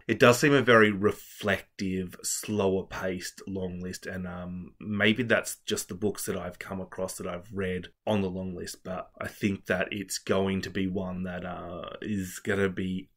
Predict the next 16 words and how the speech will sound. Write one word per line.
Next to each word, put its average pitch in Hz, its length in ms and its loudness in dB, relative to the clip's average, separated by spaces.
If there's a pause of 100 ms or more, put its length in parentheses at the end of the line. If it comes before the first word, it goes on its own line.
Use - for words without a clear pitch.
absolutely 95 800 -4
adored 95 480 -4
by 92 140 -4
a 95 80 -2
certain 95 460 -4
type 95 280 -8
of 95 180 -8
reader 95 380 -2 (340)
and 98 140 -4
absolutely 98 640 -2
hated 92 380 -4
by 92 160 -4
another 92 280 -8
type 90 300 -10
of 92 160 -12
reader. 90 400 -8